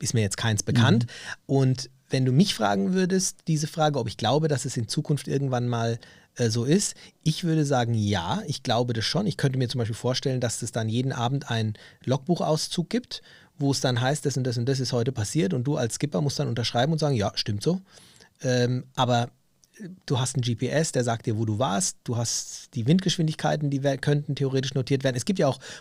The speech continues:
Speaker 1: heute schon Apps, die das machen. Das
Speaker 2: Mhm.
Speaker 1: heißt, du nimmst diese App mit und diese App, ähm, registriert die Richtung, die du fährst,
Speaker 2: Mhm.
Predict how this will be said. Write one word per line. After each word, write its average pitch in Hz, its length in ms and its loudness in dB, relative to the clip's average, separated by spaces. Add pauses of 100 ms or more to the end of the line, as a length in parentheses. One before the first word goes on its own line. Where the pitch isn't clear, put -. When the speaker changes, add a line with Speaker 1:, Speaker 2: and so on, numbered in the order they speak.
Speaker 1:
heute 165 180 4
schon 135 140 2
Apps, - 440 2 (260)
die 147 80 6
das 123 220 2
machen. 139 340 -2 (440)
Das 110 160 4
Speaker 2:
Mhm. 151 40 6
Speaker 1:
heißt, 139 160 4
du 143 40 2
nimmst 147 260 2
diese 147 220 0
App 123 200 -4
mit 135 300 2 (300)
und 151 260 4
diese 139 240 0
App, 151 380 0
ähm, 139 520 0
registriert 147 720 0 (140)
die 131 80 2
Richtung, 175 340 2
die 185 100 6
du 202 80 2
fährst, 185 500 4
Speaker 2:
Mhm. 123 100 2